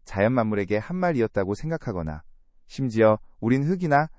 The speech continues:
다른 만물에서 나왔다"고 주장하기 쉽다는 것입니다. 그래서 유스티누스는 모세의 말을 인용함으로써 이 오해를 풀려고 합니다. "만들자"고 말씀하시는 하나님의 말씀은 당신과 수적으로 다른 또 하나의 이성적 존재에게 한 것이라는 것입니다.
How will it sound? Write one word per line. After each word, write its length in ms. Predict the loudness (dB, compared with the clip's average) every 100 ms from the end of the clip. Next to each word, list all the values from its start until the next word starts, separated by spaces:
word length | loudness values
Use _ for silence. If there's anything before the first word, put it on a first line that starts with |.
| -16
다른 260 | -4 0
만물에서 540 | 2 2 2 0 0 -4
나왔다"고 1040 | -2 -4 -4 -4 -4 -6 -16 -6 -2 -2
주장하기 580 | -4 -2 0 0 -4 -8
쉽다는 380 | -10 -6 -2 -2
것입니다. 540 | -2 -4 -8 -10 -14 -18 _ _
그래서 380 | 2 2 6 4
유스티누스는 840 | 4 0 -4 -4 -4 -4 -2 -2 0
모세의 380 | 0 2 0 2
말을 260 | 0 0
인용함으로써 840 | -2 -2 -2 -2 -6 -8 -6 -6 -6 -16 -4
이 140 | 0
오해를 420 | 2 2 2 0
풀려고 440 | -2 -2 0 2 0
합니다. 420 | -2 -6 -10 -14 -20 -20 -20 -4
"만들자"고 1080 | 0 2 0 4 4 4 -2 -10 6 6
말씀하시는 720 | 8 2 0 0 0 -2 -4 -4
하나님의 440 | -2 -2 0 -2
말씀은 500 | -2 -4 -6 -6 -8 -12 -20 -10
당신과 480 | -6 -4 0 0
수적으로 600 | 0 -2 0 2 2 2 -2 -14 -12
다른 260 | -2 -2 2
또 140 | 2
하나의 360 | 4 2 0 -2
이성적 480 | -4 -6 -4 -4 -6
존재에게 480 | -8 -2 -2 0 -4
한 240 | -6 -4
것이라는 420 | -2 -2 -4 -4
것입니다. 500 | -6 -8 -10 -10 -14